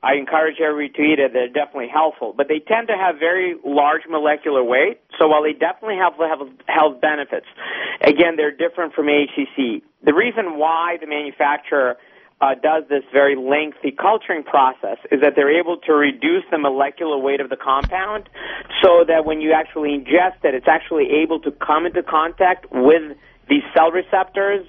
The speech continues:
and with these parts of the gut called Peyer's patches, and that's what enables you to activate the immune system. So, uh, while certainly shiitake mushrooms or even standard shiitake extract have their health benefits,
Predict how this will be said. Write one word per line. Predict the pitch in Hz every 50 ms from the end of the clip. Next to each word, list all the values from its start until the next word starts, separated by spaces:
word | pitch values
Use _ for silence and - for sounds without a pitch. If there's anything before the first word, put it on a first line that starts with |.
| - -
and | - 127 131 - 135 135 135
with | 143 139 131
these | 127 139 139 123 - _
parts | - 160 151 147 143 -
of | 147 127
the | 143 120
gut | 120 135 139 135 -
called | - - 131 123 113 -
Peyer's | - 131 127 139 147 156 - -
patches, | - 160 175 - - 208 208 190 - - - - - - - - - - -
and | 156 156 170 170
that's | 180 190 190 -
what | 190 190 170
enables | 165 160 160 165 165 156 160 160 143
you | 156 151
to | 143 - 160 147
activate | 143 143 143 - - 143 139 143 135 127
the | 135 131
immune | 123 127 131 135 131 131 -
system. | 117 - - - - 90 - -
So, | 156 151 147 143 135 - - - - _ - _ -
uh, | 139 143
while | 135 151 151 151 147 - -
certainly | 190 190 190 170 180 180 165
shiitake | 143 - 156 135 139 160 147 151 156 - 156 147
mushrooms | 143 143 143 139 - - 143 135 127 117
or | 131 127
even | 135 135 120 127 120 113 - -
standard | - - 139 139 135 131 127 117 - -
shiitake | - - - 156 170 165 - -
extract | 151 135 123 - - - 139 127 -
have | - - 151 151 143 135
their | 139 131 123
health | 139 131 127 120 -
benefits, | 156 160 160 151 - - 120 101 -